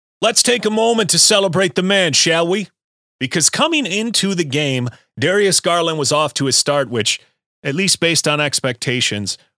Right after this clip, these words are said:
would have been considered fairly bad. Sixteen points a game, eight assists. And those numbers, as I said on previous podcasts,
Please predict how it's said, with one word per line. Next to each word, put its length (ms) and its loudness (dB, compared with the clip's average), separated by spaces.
would 160 -2
have 120 -4
been 220 -4
considered 720 -4
fairly 320 -4
bad. 360 -10
Sixteen 540 -4
points 320 -4
a 40 -10
game, 380 -8
eight 160 -6
assists. 540 -8
And 180 -4
those 220 -2
numbers, 500 -2
as 180 -2
I 80 0
said 320 0
on 140 -4
previous 400 -6
podcasts, 720 -8